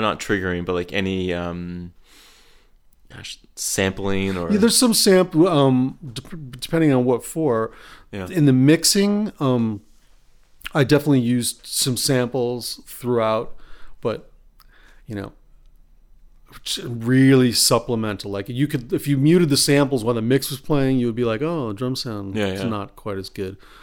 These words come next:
Speaker 2: But it's not like the song disintegrated. If you muted the
Speaker 1: Accented it,
Speaker 2: mics
Speaker 1: yeah, yeah.
Speaker 2: and
Speaker 1: Right.
Speaker 2: while the s-, and only heard the samples,
Speaker 1: Yeah, yeah.
Speaker 2: you would think I muted the drums. Like, "What is, is it a room mic open? What's going on?"
Speaker 1: Ca-,
Speaker 2: That
Speaker 1: the
Speaker 2: kind of
Speaker 1: Casio drum, the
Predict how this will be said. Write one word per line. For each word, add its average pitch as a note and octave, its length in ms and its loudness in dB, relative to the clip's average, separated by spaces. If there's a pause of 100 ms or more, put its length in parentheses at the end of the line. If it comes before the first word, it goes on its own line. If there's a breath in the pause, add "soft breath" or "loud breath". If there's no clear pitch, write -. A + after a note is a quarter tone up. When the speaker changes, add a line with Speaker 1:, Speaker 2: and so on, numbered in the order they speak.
(580 soft breath)
Speaker 2:
But B2+ 140 2
it's G#2+ 320 -2
not B2+ 120 2
like A2 160 -4
the A2 80 -8
song G#2 520 -4
disintegrated. G2 720 -8
If - 160 -10
you B2 80 -2
muted C3 320 6
the G#2+ 80 -2
Speaker 1:
Accented A2+ 440 2
it, - 20 -6
Speaker 2:
mics F2+ 380 -6 (120)
Speaker 1:
yeah, F#2 60 -8
yeah. F2+ 80 -6 (180)
Speaker 2:
and C3 260 -2
Speaker 1:
Right. G2 100 2
Speaker 2:
while C3+ 100 4
the C3 40 2
s-, C3 120 -2
and B2+ 160 -4
only C3+ 260 4
heard C#3+ 180 4
the C3+ 60 0
samples, D3+ 500 2
Speaker 1:
Yeah, F#2 100 -2
yeah. F#2 140 -6
Speaker 2:
you C#3+ 80 4
would C3+ 120 4
think C#3 180 6
I B2+ 80 4
muted A#2+ 340 0
the A2 60 -4
drums. A#2 500 0
Like, G#2 140 -8
"What F#3 160 -10
is, C#3 160 -12
is B2+ 100 -6
it B2+ 80 -4
a - 20 -6
room B2 240 -4
mic E3 220 -12
open? E3+ 240 -8
What's C3+ 160 -4
going G#2+ 280 -10
on?" F#2 60 -10
Speaker 1:
Ca-, G2+ 220 0
Speaker 2:
That B2+ 80 0
Speaker 1:
the A2 80 0
Speaker 2:
kind G#2 220 0
of G2 60 0
Speaker 1:
Casio G2 300 4
drum, F#2+ 300 0
the F#2+ 320 0